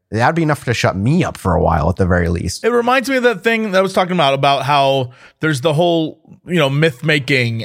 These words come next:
Speaker 2: and
Speaker 1: Yeah.
Speaker 2: it, it, it, it, it feels like the nineties were that time period, and then all of a sudden it became popular to talk about it. So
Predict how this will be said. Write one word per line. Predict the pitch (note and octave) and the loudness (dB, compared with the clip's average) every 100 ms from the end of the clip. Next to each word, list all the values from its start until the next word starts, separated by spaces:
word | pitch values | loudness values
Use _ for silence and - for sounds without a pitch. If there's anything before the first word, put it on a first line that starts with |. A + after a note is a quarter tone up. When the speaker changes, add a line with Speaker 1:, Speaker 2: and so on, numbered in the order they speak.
| - | 0
Speaker 2:
and | C#3 C3+ C3+ | 0 0 0
Speaker 1:
Yeah. | D3+ - - - | 0 0 -6 -4
Speaker 2:
it, | - - | -2 0
it, | F3+ F3+ - | -2 -2 -2
it, | G3 G3 | 0 0
it, | G3+ G3 F#3+ | 0 -2 -2
it | F#3 | -4
feels | - - B3 C4+ G#3+ | -4 -2 0 0 0
like | G3+ F#3+ D#3+ - _ _ _ _ _ | 2 2 0 -8 _ _ _ _ _
the | F3+ | -4
nineties | F3 F3+ F3+ F3+ F3 | 0 0 2 0 0
were | E3 | 2
that | D#3+ C3+ | 0 0
time | D3 D#3+ E3 | 0 0 0
period, | C#3 D#3 C#3 | 0 0 2
and | C3+ D#3 | 0 0
then | D#3+ D#3 D3 C#3+ | 2 0 -2 0
all | E3 | 0
of | |
a | D#3+ | 0
sudden | - A#3 | 0 2
it | F#3 | 0
became | D#3 - F#3 D#3 | -2 -2 -2 0
popular | G3 G#3 G3+ F3+ | 0 0 0 -4
to | D#3 | 0
talk | B3 D4 | 0 0
about | F#3+ D3+ C3+ | 0 2 2
it. | C#3 - - - - | 0 -4 -20 -20 -16
So | - G3+ G3 F3+ | -4 0 0 -2